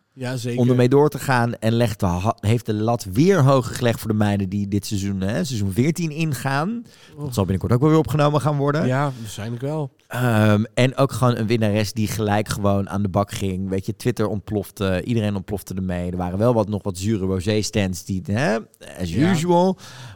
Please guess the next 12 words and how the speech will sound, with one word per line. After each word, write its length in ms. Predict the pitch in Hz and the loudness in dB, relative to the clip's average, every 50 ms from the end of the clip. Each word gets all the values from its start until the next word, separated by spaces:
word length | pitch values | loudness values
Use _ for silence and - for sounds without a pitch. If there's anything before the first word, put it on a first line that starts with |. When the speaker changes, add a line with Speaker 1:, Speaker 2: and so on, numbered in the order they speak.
| - | -12
Speaker 2:
Maar 340 | - 95 95 95 98 95 - | -4 -2 -2 0 0 -2 -4
ja, 280 | 82 85 80 80 - - | -6 -6 -4 -4 -4 -6
een 80 | 104 | -6
geweldige 420 | - - 104 107 107 104 - - 98 | -4 0 2 2 2 2 0 0 0
winnares. 380 | 101 101 101 98 101 98 - | 0 0 2 2 2 0 0
Ik 140 | - 131 113 | -2 -4 0
was 180 | 139 139 101 98 98 95 - - | 0 0 0 -2 -8 -14 -14 -10
ontzettend 460 | - 123 110 - - 160 156 151 139 113 | -8 -8 -6 0 0 0 2 2 0 2
blij 160 | 127 117 107 | 2 2 2
dat 120 | 101 98 | 2 -2
ze 120 | - - 80 | -4 -8 -12
won. 260 | 73 - - - | -12 -12 -12 -14